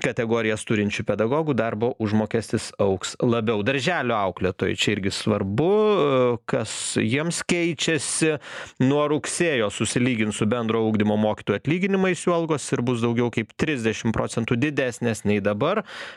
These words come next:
Preliminariais skaičiavimais atlyginimai šiems pedagogams didės apie trimis šimtais eurų. Medikai. Valstybės biudžete numatytos lėšos, kad vidutinis gydytojų darbo užmokestis nuo dvidešimtų metų antro pusmečio augtų nuo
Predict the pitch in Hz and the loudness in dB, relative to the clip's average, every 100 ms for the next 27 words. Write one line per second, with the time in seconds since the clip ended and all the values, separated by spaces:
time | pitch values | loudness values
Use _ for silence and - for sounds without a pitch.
0 | - 127 117 113 117 117 110 113 101 151 | -4 -2 0 0 0 0 0 -2 -2 -2
1 | 156 151 131 123 - - - 98 - 135 | 0 0 0 -2 -6 -4 -2 -2 0 0
2 | 127 127 127 127 120 - 113 113 - 120 | 0 0 2 2 0 0 -2 -2 -4 -4
3 | 98 98 104 104 107 107 95 98 101 101 | -2 0 0 0 -2 -2 0 0 0 -2
4 | - - 107 104 95 - 107 104 101 104 | -4 -4 0 -2 -2 -2 0 2 2 0
5 | - - - 107 98 - 92 104 - - | -4 -8 -2 0 -2 0 0 0 -6 -8
6 | - - - - 160 143 117 107 135 175 | -8 -10 -12 -4 -2 0 2 2 2 0
7 | 135 113 - 98 98 110 117 160 131 110 | -4 -4 0 0 0 -2 -2 -2 -2 -2
8 | 120 113 117 127 113 107 104 113 107 104 | -2 -2 -2 -2 0 0 0 -2 -2 -2
9 | 113 107 - 101 - 107 - 110 117 117 | -2 -2 -2 -4 -2 -4 -2 0 0 0
10 | 101 95 98 98 92 104 95 101 95 98 | 0 0 0 0 0 0 0 -2 -2 0
11 | 98 101 98 - 107 - - 120 98 101 | 0 -2 -2 -4 -4 -2 0 0 0 -2
12 | 98 - 104 104 107 101 - 101 101 - | -2 -2 -2 0 0 -2 -4 -4 -2 -4
13 | - 117 101 - - 101 117 107 - - | -2 -2 -2 -2 -2 -2 -2 -2 -4 0
14 | 98 104 | 2 2